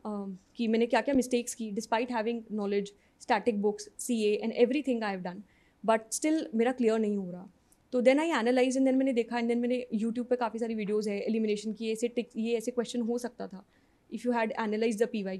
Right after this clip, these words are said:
Qs enough। So I realized that this was the biggest mistake that anybody can do, and you cannot clear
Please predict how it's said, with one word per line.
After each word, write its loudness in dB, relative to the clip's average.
Qs -12
enough। -14
So -6
I 2
realized 4
that 0
this -2
was -4
the -2
biggest 0
mistake 0
that -2
anybody 0
can -6
do, -12
and 4
you -4
cannot 2
clear 6